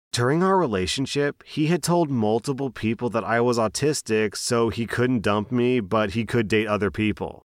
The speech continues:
He said a lot of cruel things about me. I found a saved document, an essay he'd written for some writing group that he was a part of called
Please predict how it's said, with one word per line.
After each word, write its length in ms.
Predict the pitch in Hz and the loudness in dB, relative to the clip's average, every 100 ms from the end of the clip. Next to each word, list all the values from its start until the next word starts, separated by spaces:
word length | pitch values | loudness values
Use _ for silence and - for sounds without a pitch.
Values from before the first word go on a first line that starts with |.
| _ | _
He 240 | - - | -14 -10
said 280 | 117 - 139 | -6 -4 -2
a 60 | 151 | -2
lot 260 | 135 131 | 0 0
of 180 | 127 107 | 0 -4
cruel 480 | - - 113 117 117 | -8 -4 0 2 2
things 340 | - 104 107 | 0 0 0
about 340 | 98 95 92 76 | -2 -2 -2 -4
me. 300 | 82 69 - _ _ | -10 -14 -20 _ _
I 160 | - 110 | -8 -6
found 280 | 113 123 135 | -2 0 2
a 100 | 131 | 0
saved 520 | - 101 104 107 82 | 0 0 0 0 -2
document, 760 | 95 98 - 92 78 69 73 - - | 0 0 -2 -8 -8 -12 -16 -20 -6
an 160 | 110 104 | -4 -2
essay 400 | 98 95 113 107 | -2 0 0 0
he'd 200 | 107 87 | -2 -2
written 340 | 92 104 117 | -2 -2 -6
for 120 | 110 | -6
some 300 | 98 107 95 | -2 -2 -2
writing 340 | 85 90 98 101 | 0 0 0 0
group 260 | 107 101 | -2 -2
that 120 | - | -4
he 120 | 95 101 | -4 -2
was 180 | 104 | -2
a 60 | 101 | -2
part 280 | 95 101 104 | -2 -2 0
of 320 | 107 110 95 | 0 -2 -4
called 540 | - 101 104 101 92 | -6 -2 0 0 -2